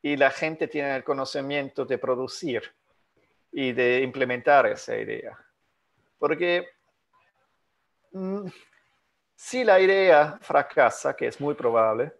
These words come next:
tengo una estructura que puede utilizar para una otra i-, idea.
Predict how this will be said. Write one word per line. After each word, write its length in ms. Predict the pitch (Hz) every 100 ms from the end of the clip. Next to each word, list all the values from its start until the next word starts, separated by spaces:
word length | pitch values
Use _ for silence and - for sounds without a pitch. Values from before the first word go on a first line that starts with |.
| _ _ _ _ _ _ _ _ _ _ _
tengo 360 | - 196 190 170
una 140 | 156
estructura 600 | 147 156 156 - 175 175 165
que 140 | 151
puede 320 | 151 151 143
utilizar 500 | 139 139 135 127 127
para 220 | - 120 120
una 140 | 123
otra 260 | 139 - 107
i-, 200 | 104 101 _ - 110
idea. 380 | 110 98 104 -